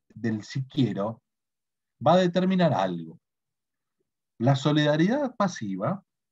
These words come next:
tiene un fundamento, una raigambre, que es, cuanto más patrimonio yo tenga para afectar, mejor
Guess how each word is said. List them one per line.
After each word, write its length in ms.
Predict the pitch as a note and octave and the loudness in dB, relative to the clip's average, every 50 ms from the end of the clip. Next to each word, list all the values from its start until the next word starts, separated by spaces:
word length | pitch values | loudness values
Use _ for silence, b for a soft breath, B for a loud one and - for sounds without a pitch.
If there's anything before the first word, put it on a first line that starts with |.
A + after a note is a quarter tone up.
| _ _ _ _ | _ _ _ _
tiene 200 | - F#3+ G#3 G#3 | 0 0 2 4
un 120 | F#3 D3+ | 2 0
fundamento, 760 | B2+ A#2+ A2+ G#2+ G#2+ G#2 A2 B2 A#2 G2+ F#2 F2 E2 - F#2 | 0 0 -2 -2 -2 0 2 2 0 0 -2 -6 -8 -8 -2
una 180 | G#2+ C3+ D#3 C#3+ | 2 2 4 4
raigambre, 760 | B2+ A2 G#2 G#2 G2 G2+ G2 F2+ F2 F2 E2+ E2+ E2+ F2 F2 | 4 2 0 -2 -2 -2 -4 -4 -4 -4 -6 -6 -6 -8 -10
que 240 | - - B2+ A2 F#2+ | -2 0 0 2 2
es, 260 | E2 - - - _ _ _ _ _ _ _ _ _ _ _ | -2 -6 -12 -20 _ _ _ _ _ _ _ _ _ _ _
cuanto 320 | - - A2+ A2+ G#2+ C#3+ C3+ | -2 0 0 2 4 4 6
más 220 | C#3+ G3+ G3 - | 6 6 6 4
patrimonio 600 | - E3 C#3+ B2+ B2+ A#2+ B2 B2+ C3+ C#3 C3+ C3 | 2 0 2 4 4 4 6 6 6 6 4 4
yo 260 | C3 - - B2+ B2+ | 2 2 0 -2 -2
tenga 360 | - A#2+ G#2 G2 F#2 F#2 F2 - | -2 -4 -4 -4 -4 -6 -6 -4
para 180 | G2+ F#2+ G2 F#2 | -4 -2 -2 -4
afectar, 500 | - - A2 A2+ - E3 F3 F3+ F3+ F3 - _ _ _ _ _ _ _ _ - | -4 -6 -10 -4 0 0 0 0 -2 -6 -10 _ _ _ _ _ _ _ _ -4
mejor 600 | G#2+ A2 A2 G#2 - - C3 C#3 D3+ E3+ E3 | -2 -2 -2 -2 0 2 4 4 4 2 -2